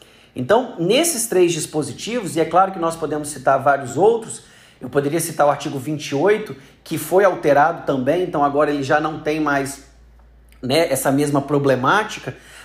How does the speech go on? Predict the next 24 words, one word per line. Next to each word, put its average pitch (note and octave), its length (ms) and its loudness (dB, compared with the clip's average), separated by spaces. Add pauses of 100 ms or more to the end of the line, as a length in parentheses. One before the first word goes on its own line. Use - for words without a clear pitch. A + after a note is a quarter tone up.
mas D3+ 380 -2
em, A#3 320 0
existem A3 400 0
outros B3 340 2
dispositivos, F3+ 720 -4
eu F#3 80 0
tô E3+ 120 -4
citando E3 320 0
apenas G#3+ 440 0
três G#3 380 0
como A3+ 340 0
exemplo, F3+ 540 -2 (360)
para F3+ 200 2
te F#3+ 180 -8
mostrar A3 640 2
como A3+ 280 0
que, D3 420 -6
apesar D#3+ 640 0
do C#4 120 -4
nosso D#3+ 440 0
sistema C#3 600 -4
ser, A3+ 360 -6
como G3 260 -2
regra, D3 500 0